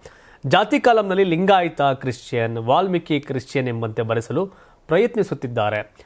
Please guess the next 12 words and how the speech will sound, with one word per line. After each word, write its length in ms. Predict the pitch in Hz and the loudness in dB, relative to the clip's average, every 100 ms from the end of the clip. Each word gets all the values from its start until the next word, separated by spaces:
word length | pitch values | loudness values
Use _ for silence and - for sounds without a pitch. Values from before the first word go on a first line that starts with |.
| - - 135 | -20 -6 2
ಇದು 180 | 160 | 2
ಕಾಂಗ್ರೆಸ್ 520 | - 156 185 254 269 165 | 4 2 2 0 0 -4
ಮತ್ತು 220 | 151 139 | 0 0
ಅಲ್ಪಸಂಖ್ಯಾತರ 840 | 147 190 185 165 - 143 131 123 | 0 -2 0 -2 0 -2 0 -4
ಸಂಚು, 560 | - 185 190 233 294 294 - - _ 123 | 0 0 2 2 0 -2 -18 -20 _ 0
ಭಕ್ತರು 540 | 170 190 - 190 240 | 0 0 0 2 4
ಇದಕ್ಕೆ 280 | 160 143 139 | 2 2 0
ಮನ್ನಣೆ 320 | 127 143 139 | 0 0 0
ಕೊಡಬಾರದು 600 | 120 170 202 233 170 131 | 2 2 4 2 2 -2
ಅಂತ 180 | 110 110 117 127 - _ _ 135 | -4 0 0 0 -8 _ _ -4
ಎಚ್ಚರಿಕೆಯನ್ನು 560 | 143 - 117 - 160 | -2 -2 -4 -2 -2
ಕೊಟ್ಟರು. 320 | 190 110 104 | -2 -4 -6